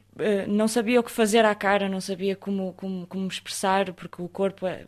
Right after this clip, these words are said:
parecia que estavam dois, duas zonas completamente diferentes. Então construí esta cabeça gigante precisamente para, para eliminar a cara e ter apenas uma identidade estanque, que depois pode se tornar em muitas outras coisas com a relação que torna com o corpo, não é?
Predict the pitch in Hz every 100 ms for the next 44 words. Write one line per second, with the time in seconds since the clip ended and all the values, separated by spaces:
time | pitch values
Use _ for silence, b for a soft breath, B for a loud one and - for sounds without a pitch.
0 | - 185 208 - 190 185 180 175 180 180
1 | 175 180 180 185 185 - - _ _ 180
2 | 185 180 175 180 - 185 175 160 - b
3 | b b - - 185 208 208 220 214 214
4 | 214 202 202 190 196 196 202 190 196 196
5 | 190 - 196 190 - _ - 175 - 170
6 | 180 180 180 185 190 185 190 190 185 190
7 | 185 180 190 185 185 185 180 175 - -
8 | 185 202 - b b b b - - 165
9 | - - b b b b _ _ 139 -
10 | - 170 165 170 170 180 185 185 180 180
11 | 185 185 - 190 185 185 185 - _ 185
12 | 175 175 175 165 - 156 151 160 147 -
13 | - 170 151